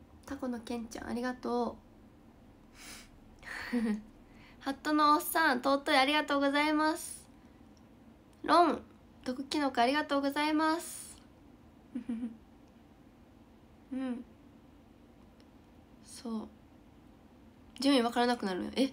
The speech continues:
そんなことある？そんなことになるんですね。たかし、タコありがとうございます。たかタコありがと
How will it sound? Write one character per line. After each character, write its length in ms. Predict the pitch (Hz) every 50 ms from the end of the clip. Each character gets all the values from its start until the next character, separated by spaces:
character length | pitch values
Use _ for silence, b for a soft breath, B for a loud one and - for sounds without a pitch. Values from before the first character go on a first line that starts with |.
| - -
そ 140 | - - 262
ん 40 | 254
な 80 | 262
こ 80 | 269 269
と 120 | - 196
あ 60 | 208
る？ 200 | 214 208 - 240 - - - - B B B B B B B B B - - - - - - - - - - -
そ 140 | - - 247
ん 100 | 247 247
な 100 | 254 247
こ 100 | 262 254
と 160 | 254 202 196
に 140 | - - -
な 120 | 208 214 214
る 100 | 220 220
ん 60 | 214
で 60 | 220
す 100 | 220 -
ね。 200 | - - 294 311 - B B B B B B
た 120 | - 359 349
か 160 | - 370 370
し、 320 | - - 311 302 269 226
タ 140 | - 285 285
コ 160 | 277 - 247
あ 60 | 240
り 80 | 262 302
が 120 | 330 339
と 140 | 330 320 311
う 20 | 302
ご 120 | 311 302
ざ 160 | 285 302 311
い 60 | 311
ま 360 | 311 302 311 311 311 311 320 349
す。 180 | - - - -
た 120 | - 277
か 140 | - 269 262
タ 140 | - 277 277
コ 180 | - 254 247
あ 80 | 240 240
り 80 | 247
が 120 | 262 269 277
と 480 | 277 - 226 220 226 226 226 220 -